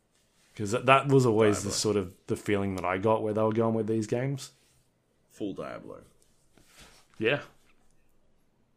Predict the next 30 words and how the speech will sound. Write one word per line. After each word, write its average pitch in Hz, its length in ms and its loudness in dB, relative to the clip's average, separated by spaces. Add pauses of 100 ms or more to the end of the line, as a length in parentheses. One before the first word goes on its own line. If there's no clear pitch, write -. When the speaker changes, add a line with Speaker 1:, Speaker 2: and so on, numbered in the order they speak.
(360)
Speaker 2:
I 65 60 -16
reckon. - 1120 -12 (220)
Speaker 1:
<laughs> - 200 -20
Why 110 160 -4
not? 110 260 -8 (920)
Um, 87 480 -10 (800)
yeah, 107 160 4
so 123 140 -2
that, 135 160 6
that 131 120 2
game's 120 220 2
out 110 100 2
now. 98 280 0
Darksiders 104 500 -2
Genesis. - 600 -8 (340)
It's - 200 -6
a 98 100 -4
terrible 87 400 -4
name 78 240 -12 (100)
for - 140 -10
a 90 40 -8
game. 80 240 -8 (920)
Speaker 2:
Mm. 85 200 -12
Speaker 1:
Except 98 280 -6
they 101 80 -4
spelt - 360 -4
it 95 200 -4
Speaker 2:
Yeah, - 80 -18
it's - 200 -20
not - 100 -20